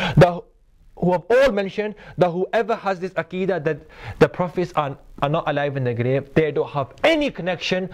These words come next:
with the maslak of ulama of Deoband. So those people like Mufti Shafi, Mullah Yusuf bin Nouri,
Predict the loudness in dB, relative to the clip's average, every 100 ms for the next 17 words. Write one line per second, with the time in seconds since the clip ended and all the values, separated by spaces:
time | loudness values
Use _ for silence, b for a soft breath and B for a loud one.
0 | -2 0 2 0 0 2 2 0 -4 -2
1 | -2 -4 -2 -2 0 -2 -2 -4 -4 -6
2 | -12 -18 -14 -14 -12 0 2 2 -6 -14
3 | B B B B B B B B B 4
4 | 4 6 4 2 0 -2 0 2 2 2
5 | 0 -2 -2 -6 0 0 0 -4 -4 -8
6 | _ -20 -20 -20 4 4 6 2 2 -2
7 | 0 0 2 4 2 0 -6